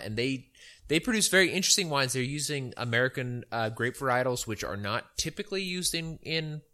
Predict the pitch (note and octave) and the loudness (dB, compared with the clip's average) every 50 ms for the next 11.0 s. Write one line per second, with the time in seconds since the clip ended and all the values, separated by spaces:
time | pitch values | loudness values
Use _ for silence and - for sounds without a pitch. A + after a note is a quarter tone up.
0 | _ _ - C#3 C#3+ C#3+ C#3+ D#3+ F3+ F#3+ - - _ - - - - _ - - | _ _ -10 -6 -2 0 0 0 -2 -4 -8 -16 _ -20 -20 -20 -20 _ 0 4
1 | A#2 A#2+ A#2 A#2 A#2+ C3+ D#3 D3 - E3+ F3+ F3 F3+ G3+ G3 - - - D3+ F3 | 6 6 6 6 6 6 4 4 2 2 0 2 2 2 0 -2 -2 -2 -4 -2
2 | D#3 - D3+ E3 - D#3 D3 C#3+ - E3+ D3+ D3 D3+ D3+ D3+ - D#3 D3 - D3+ | -2 -2 -4 -2 0 2 4 6 6 6 6 4 2 2 -2 -4 -6 -6 -6 -8
3 | D3+ D3+ D3+ D3+ - - - - - - D#3 D3 C#3 - - E3 G3 G#3 E3+ C#3+ | -6 -4 -4 -4 -4 -6 -8 -2 0 0 0 0 -2 -6 -4 -4 -4 -4 -6 -6
4 | D3+ - - C#3 C#3 D3 D3+ - - - F#3+ E3 D#3 D#3 D3+ D#3 D3+ - B2+ F#2 | -8 -6 -6 -4 -2 -2 -2 0 0 -2 -2 -2 -4 -4 -4 -4 -4 -4 -4 -6
5 | C3 E3 - F#3+ F3+ - - C#3+ C#3 - C#3 B2 A2+ A#2 A#2+ A2+ - - - - | -6 -6 -6 -4 -4 -4 -4 -4 -6 -4 -2 -2 -2 -2 -4 0 4 4 4 6
6 | B2+ A2+ - - A2 A#2+ B2+ C#3+ - A#2 A#2+ - - C#3 G2+ F#2 F#2 G2 G2 - | 4 2 0 0 -2 -2 -2 -2 -2 -2 -2 -2 -2 -2 -2 -2 -2 0 4 4
7 | - - - A2+ A#2 A#2 A2+ A2 - - - - - - - - - C#3+ D#3+ - | 4 4 4 2 2 2 0 -2 -4 -10 -16 -20 -20 -20 -16 -2 2 2 2 4
8 | D3+ D#3+ D3+ C3+ A#2+ A#2 A2+ A2+ A#2+ B2+ D#3 - - - C#3 - B2+ B2 C3+ C#3 | 4 6 8 8 8 8 6 2 2 4 2 2 2 -2 -2 2 2 2 2 2
9 | - D3 C3+ B2 B2 B2+ C#3 E3+ G3+ G#3 F3 C3 A2 - - A#2+ A2+ A#2+ A#2 B2 | 0 0 2 2 2 2 0 0 -2 -2 -2 -2 -2 0 0 0 0 2 2 2
10 | B2 A#2 - A#2+ A#2 A#2 A2 - - - G#2 G#2 A#2+ C#3 - E3 E3 - - | 2 2 0 0 -2 2 4 6 6 6 6 4 2 2 -2 -4 -6 -6 -8